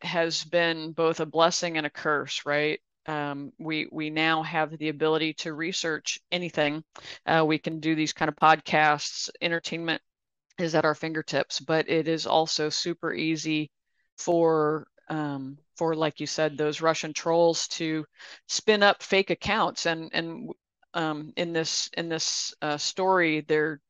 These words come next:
they're doing that. Um, the Sons of Adam are spinning up fake accounts, and just on Twitter yesterday, I saw an article about how, uh, A I, uh,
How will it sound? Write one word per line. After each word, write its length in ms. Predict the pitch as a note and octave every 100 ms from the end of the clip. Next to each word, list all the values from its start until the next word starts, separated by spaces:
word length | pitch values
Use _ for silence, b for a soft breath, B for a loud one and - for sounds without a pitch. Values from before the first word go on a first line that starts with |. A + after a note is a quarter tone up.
| -
they're 160 | D#3+
doing 380 | D3 E3+ F3 D#3+
that. 280 | C3 C3 - -
Um, 360 | D3+ D3+ D3 D3+
the 120 | D#3
Sons 260 | F3+ D#3+
of 80 | D3
Adam 480 | C#3 C#3 C#3+ C3 C3+ -
are 260 | D3 D3
spinning 440 | D3 - D#3 D3 C#3+
up 100 | C#3 -
fake 220 | C#3+ D3+
accounts, 560 | C#3+ D#3 C#3 C#3 - -
and 260 | D3 D3+ D3 - B B B B _
just 240 | - F#3+ G3
on 140 | F3
Twitter 280 | - G3+ F3+
yesterday, 520 | E3+ F3+ G3+ E3 C#3+
I 80 | D3
saw 320 | - D3 D3
an 80 | D#3
article 420 | D3+ D#3 D3 D3
about 380 | D3+ C#3+ D3 D#3+
how, 500 | - D3+ D3 D3+ D3+ _ -
uh, 360 | D#3+ D3+ C#3+ -
A 220 | - E3+ E3+
I, 400 | E3 D#3+ D#3+ D3+ _ _ _ _
uh, 220 | D#3+ D3+